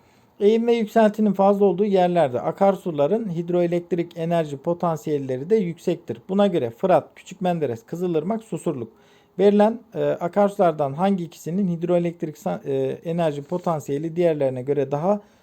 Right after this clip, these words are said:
fazladır? E, arkadaşlar, e, Fırat Doğu Anadolu'da olduğu için enerji şeyi fazla, e, gücü fazla. E, aynı zamanda Kızılırmak da,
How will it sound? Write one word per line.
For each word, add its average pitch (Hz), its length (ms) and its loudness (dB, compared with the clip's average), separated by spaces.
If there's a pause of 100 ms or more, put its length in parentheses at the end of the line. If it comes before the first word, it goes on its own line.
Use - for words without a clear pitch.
(160)
fazladır? 175 680 0 (600)
E, 139 440 0
arkadaşlar, 208 720 2 (1300)
e, 139 200 -2
Fırat 196 560 2
Doğu 170 100 6
Anadolu'da 165 480 2
olduğu 160 340 2
için 202 380 0 (280)
enerji 160 480 -2
şeyi 156 260 -2
fazla, 156 500 2 (520)
e, 123 720 0 (580)
gücü 135 260 -4
fazla. 143 600 2 (680)
E, 135 360 -2
aynı 185 240 0
zamanda 165 460 0
Kızılırmak 170 760 -2
da, 196 200 0